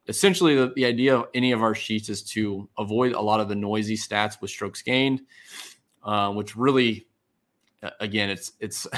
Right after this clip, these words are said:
<laughs> it's not giving you a good player-to-player comparison. It's giving you a player to a P G A Tour average comparison, which isn't what we're doing on a data, on a week-to-week basis in D F S.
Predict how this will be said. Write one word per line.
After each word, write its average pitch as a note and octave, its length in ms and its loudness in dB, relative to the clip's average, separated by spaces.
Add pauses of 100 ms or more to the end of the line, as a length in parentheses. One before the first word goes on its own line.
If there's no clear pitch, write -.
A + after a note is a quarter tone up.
(380)
<laughs> - 520 -20
it's - 180 -8
not D#3+ 220 0
giving B2+ 260 4
you A#2+ 140 2
a A2 40 2
good G#2+ 220 -2
player-to-player G2+ 540 -2
comparison. F#2+ 560 -8
It's F#2+ 140 -14
giving A#2 220 2
you A2 120 2
a G2+ 60 -4
player G#2+ 340 -2
to G#2 240 -8
a F#2+ 360 -4
P A2 160 -4
G G2+ 180 -4
A F#2+ 100 -4
Tour G2+ 600 -4
average F#2+ 460 -4
comparison, F#2 560 -6
which F#2+ 240 -10
isn't G2 280 -10
what - 180 -10
we're G2 100 -4
doing G#2 540 0
on G#2 140 -4
a F#2+ 40 -4
data, G2+ 300 -2 (120)
on G#2+ 140 -4
a G2 100 -4
week-to-week A2+ 600 0
basis G#2 400 -4
in G2 80 -8
D F#2+ 140 -6
F - 120 -12
S. - 340 -12